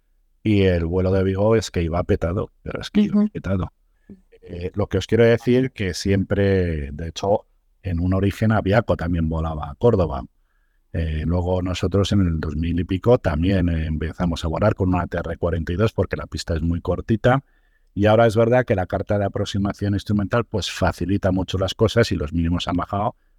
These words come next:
Speaker 1: entonces sí que es más realista. Pero
Speaker 2: Sí.
Speaker 1: vuelos comerciales siempre ha podido tenerlo. De hecho, eh, tiene vuelos privados, que también son comerciales, queridos amigos.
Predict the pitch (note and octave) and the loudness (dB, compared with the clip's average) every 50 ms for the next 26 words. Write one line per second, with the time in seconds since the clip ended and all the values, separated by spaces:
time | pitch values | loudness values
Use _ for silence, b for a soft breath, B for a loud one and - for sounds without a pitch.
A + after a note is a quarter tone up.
0 | _ _ - - F2+ - F2 F#2 F#2 F2+ E2 - - F#2+ - - G2 F2 - E2+ | _ _ -8 -6 -4 -2 0 0 2 0 0 0 -2 -2 0 0 0 0 0 -2
1 | E2 D2+ D2 - - - - F#2 - - - - C#2+ - _ _ _ _ _ _ | -2 -4 -4 -8 -10 -8 -6 -4 -6 -6 -8 -14 -16 -18 _ _ _ _ _ _
2 | _ - - G#2 G2 G#2 A2 A2 _ - - - A#2+ A2+ A#2 A2+ - - B2 B2 | _ 0 2 2 4 2 2 0 _ -4 2 2 2 4 2 0 2 2 2 2
3 | C3 C#3 B2+ - - - G#2+ F#2+ G2 - A2+ G#2 F#2 E2 - F2 D#2+ D#2 - G#2+ | 4 2 0 0 -4 -4 -4 -4 -4 -2 -2 -2 -2 -2 -4 -4 -4 -4 -2 0
4 | C#3 C#3 G#2 G2+ A2+ - - B2+ B2 A2+ E2+ - _ _ _ _ _ _ _ _ | 2 2 2 0 -2 -2 2 4 4 4 2 -2 _ _ _ _ _ _ _ _
5 | _ _ _ _ _ - B2 A2 G2 F#2+ F#2+ F#2 F2 - - G2+ G2 G2 F#2+ G2 | _ _ _ _ _ -6 -2 0 0 2 2 0 -2 -2 -2 0 0 2 2 2
6 | G#2 G#2 G#2+ - - - A#2 A#2+ B2+ C3 C3 C3+ D3+ F3 E3+ - - _ _ _ | 2 0 0 -2 -2 0 2 4 4 4 6 4 4 2 0 -4 -12 _ _ _
7 | _ _ _ _ - - - - - - C2 - - C#2+ D2 - D2+ E2+ E2+ - | _ _ _ _ -10 -10 -8 -8 -6 -8 -6 -6 -6 -6 -6 -4 -4 -4 -4 -2
8 | - A2+ A2+ G#2+ F#2+ A2+ B2 - _ - - - G#2 - - - - - - A2 | 2 2 2 4 2 0 -2 -4 _ -10 -10 -10 -10 -10 -12 -12 -8 -6 -4 -2
9 | A2 G2+ G#2 B2 B2 _ | -2 -2 -2 -4 -4 _